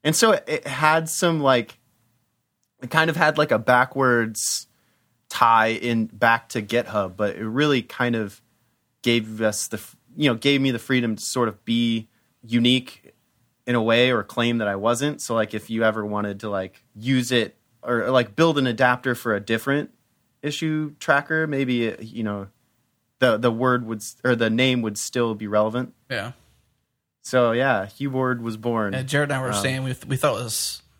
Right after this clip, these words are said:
Speaker 2: hub, hub board. Hub board. I don't know.
Speaker 1: Hub
Speaker 2: Too
Speaker 1: board.
Speaker 2: many, I don't know. It was
Speaker 1: There's not
Speaker 2: hub
Speaker 1: two
Speaker 2: board.
Speaker 1: B's, you
Speaker 2: I don't
Speaker 1: know?
Speaker 2: know. You know, it was just, I was lost.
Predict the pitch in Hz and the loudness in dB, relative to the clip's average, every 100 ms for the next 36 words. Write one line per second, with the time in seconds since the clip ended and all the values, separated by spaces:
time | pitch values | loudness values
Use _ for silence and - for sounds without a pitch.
0 | _ _ _ 139 139 123 - - 147 120 | _ _ _ -2 -2 -8 -8 -4 -2 -2
1 | 113 92 123 - _ _ _ _ _ _ | -6 -6 -10 -12 _ _ _ _ _ _
2 | _ _ _ _ _ 147 131 117 107 90 | _ _ _ _ _ -2 -2 -6 -6 -8
3 | 90 98 - _ _ _ - 82 - 87 | -8 -10 -14 _ _ _ -14 -12 -8 -8
4 | 110 - 107 - 131 123 110 - 117 101 | -8 -8 -6 -2 -2 -2 -8 -6 -6 -6
5 | 92 98 110 110 - - _ _ _ _ | -6 -8 -8 -8 -10 -12 _ _ _ _
6 | - - 127 151 160 143 113 90 87 107 | -20 -14 -4 -4 0 0 0 -4 -2 -2
7 | 110 90 - - _ 139 120 - - - | -2 -4 -12 -16 _ -2 0 -2 -6 -10
8 | 139 139 156 156 - 170 156 156 - - | -8 -2 0 0 0 -2 0 -4 -4 -10
9 | - 127 - 147 143 127 107 92 104 - | -12 -12 -4 -2 -2 -4 -6 -6 -8 -14
10 | - | -20